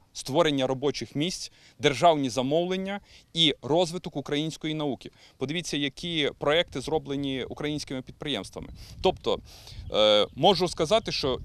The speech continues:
пишаюся тими науковими розробками, які сьогодні продемонстрували українські компанії.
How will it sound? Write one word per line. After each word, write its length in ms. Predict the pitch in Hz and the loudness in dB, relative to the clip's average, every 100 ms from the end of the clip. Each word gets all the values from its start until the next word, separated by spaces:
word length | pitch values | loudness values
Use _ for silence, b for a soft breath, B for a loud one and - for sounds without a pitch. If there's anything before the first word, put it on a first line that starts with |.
| - | -4
пишаюся 760 | 170 170 202 139 113 - 95 90 - - | 0 4 6 6 4 -4 -2 -4 -6 -4
тими 240 | 185 170 | 0 0
науковими 580 | 143 147 143 156 139 131 | 0 -2 0 0 0 0
розробками, 600 | 127 135 175 - 208 214 208 | -2 -2 -4 -4 -6 -8 -8
які 260 | 123 - | -8 -6
сьогодні 380 | 156 131 170 180 | -6 -6 -6 -6
продемонстрували 1000 | - 127 131 131 - 143 156 156 151 143 B B | -8 -6 -6 -6 -6 -2 -2 0 -2 -4 B B
українські 460 | 127 160 151 147 160 | -10 -4 -4 -4 -10
компанії. 460 | - 175 156 92 | -12 -8 -8 -8